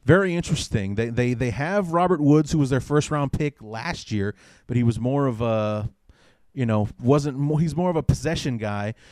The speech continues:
whereas, uh, you know, Sammy Watkins is gonna be the playmaker. They also made a trade to, with Tampa Bay. It was a sixth round pick to get Mike Williams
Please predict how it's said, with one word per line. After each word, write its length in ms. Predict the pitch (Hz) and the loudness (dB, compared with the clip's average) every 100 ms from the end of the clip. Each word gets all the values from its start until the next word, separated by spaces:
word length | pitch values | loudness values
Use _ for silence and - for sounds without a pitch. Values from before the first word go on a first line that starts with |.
| _ | _
whereas, 540 | 127 123 120 113 - 123 | 2 4 4 0 -4 -2
uh, 340 | 113 110 107 | 0 -2 -6
you 140 | 135 113 | -6 -4
know, 140 | 107 | -2
Sammy 240 | - 135 | -2 0
Watkins 500 | 123 127 127 135 120 | 0 0 -2 -2 -4
is 80 | 110 | -2
gonna 180 | 123 120 | -2 0
be 120 | 123 | 0
the 100 | 123 | -2
playmaker. 640 | - 156 143 117 107 107 113 - - - | -2 -2 -2 -2 -2 -4 -4 -8 -20 -6
They 100 | 123 | -2
also 320 | 135 185 - 190 | -2 -2 0 0
made 180 | 180 | 2
a 60 | 165 | 0
trade 460 | - 180 175 170 165 | 0 0 2 2 0
to, 100 | 151 - | -2 -2
with 160 | 143 - | 0 0
Tampa 320 | - 160 127 | -2 0 2
Bay. 540 | 113 185 160 117 131 _ _ _ _ _ | 2 -2 -2 -2 -4 _ _ _ _ _
It 80 | 127 | 0
was 120 | 120 | 2
a 60 | 117 | 2
sixth 380 | - 196 185 160 | 2 0 0 -4
round 240 | 147 127 | -4 2
pick 320 | - 185 131 | 4 4 0
to 100 | 151 | -2
get 160 | 135 127 | -2 -2
Mike 320 | 131 151 151 | -2 -4 -2
Williams 680 | 120 156 240 95 - - | 0 4 2 0 -8 -16